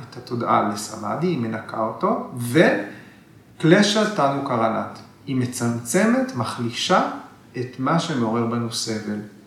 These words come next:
סמדהי עושה שני דברים. הוא גם מנקה את התודעה, או שיש לנקות את התודעה לקראת סמדהי, אנחנו מדברים על מה שהיה בעבר, אבל גם יש התייחסות למה שיקרה מעכשיו והלאה.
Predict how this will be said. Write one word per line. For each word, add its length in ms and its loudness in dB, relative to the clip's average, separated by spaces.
סמדהי 680 2
עושה 260 2
שני 280 2
דברים. 380 2
הוא 160 -2
גם 340 6
מנקה 380 0
את 140 2
התודעה, 560 2
או 160 8
שיש 420 0
לנקות 400 -2
את 100 -16
התודעה 300 -4
לקראת 320 -6
סמדהי, 640 -2
אנחנו 220 -6
מדברים 320 0
על 80 0
מה 140 0
שהיה 500 2
בעבר, 580 2
אבל 180 -4
גם 160 0
יש 180 2
התייחסות 540 -2
למה 160 -4
שיקרה 380 0
מעכשיו 480 0
והלאה. 520 2